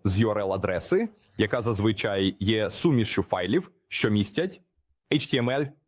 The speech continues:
C S S і JavaScript, і перетворює її на візуальне представлення цієї сторінки. При цьому вона запускає будь-який JavaScript,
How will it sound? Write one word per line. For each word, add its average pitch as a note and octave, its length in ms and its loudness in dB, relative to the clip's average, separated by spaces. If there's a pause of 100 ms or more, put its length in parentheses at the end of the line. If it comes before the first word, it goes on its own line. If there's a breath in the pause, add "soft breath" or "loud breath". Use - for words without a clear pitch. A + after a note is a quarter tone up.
(760)
C - 180 0
S A2+ 180 0
S A#2 260 -2
і A2 300 2
JavaScript, G#2+ 680 0 (580)
і D3 220 4
перетворює C3 640 0
її A2 280 2
на G#2+ 380 0
візуальне A2 480 0
представлення G2 680 -2 (320)
цієї G#2 320 2
сторінки. F#2 540 -2 (1500)
При B2+ 140 0
цьому F3+ 280 0
вона B2 200 0
запускає A2+ 520 -2
будь-який G2+ 440 2
JavaScript, F#2+ 520 -2